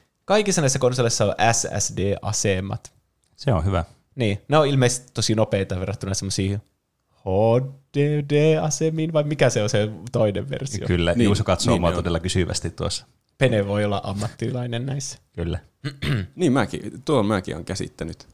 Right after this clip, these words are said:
Speaker 3: Silloin kun kokosin konetta, niin S S D oli nopeampi.
Speaker 2: Mm, silleen se toimii.
Speaker 1: Eli pleikkarissa on kahdeksansadankahdenkymmenenviiden gigan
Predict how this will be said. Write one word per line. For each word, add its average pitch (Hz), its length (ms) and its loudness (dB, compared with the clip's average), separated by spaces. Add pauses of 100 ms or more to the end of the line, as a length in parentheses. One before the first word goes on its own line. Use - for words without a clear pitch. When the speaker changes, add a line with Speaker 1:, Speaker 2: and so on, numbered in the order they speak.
(100)
Speaker 3:
Silloin 113 180 0
kun 104 100 0
kokosin 104 300 -2
konetta, 98 420 -6 (280)
niin 101 220 -2
S - 40 -6
S - 160 -8
D 87 100 -2
oli 85 120 -4
nopeampi. - 460 -12
Speaker 2:
Mm, 85 240 -2 (240)
silleen 85 220 -2
se 95 80 -2
toimii. 82 280 -2 (640)
Speaker 1:
Eli 104 380 -2 (200)
pleikkarissa 123 460 0
on 101 40 -4
kahdeksansadankahdenkymmenenviiden 104 2500 0 (100)
gigan 67 360 -12